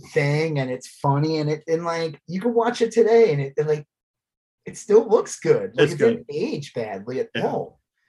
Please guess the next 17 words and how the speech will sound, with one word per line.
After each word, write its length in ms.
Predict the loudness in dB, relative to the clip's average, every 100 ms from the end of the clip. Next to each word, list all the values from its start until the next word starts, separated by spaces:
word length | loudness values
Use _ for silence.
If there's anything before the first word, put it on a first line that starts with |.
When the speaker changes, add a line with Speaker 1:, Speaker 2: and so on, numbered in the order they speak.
| _ _ _
Speaker 1:
Well, 200 | -2 -2
this 380 | 0 4 4 2
is 120 | -6
like, 320 | -6 -6 -6 -10 _
this 200 | -14 -14
is 120 | -10
just 160 | -8 -8
shit. 540 | -10 -4 -2 -2 -6
This 180 | -10 -14
looks 240 | -14 -12 -6
like, 400 | -4 -4 -8 _ _ _ _ _ _
like 100 | -10
I 60 | -8
said, 400 | -4 -4 -4 -6
this 180 | -10 -14
looks 180 | -8
like, 320 | -4 -4 -6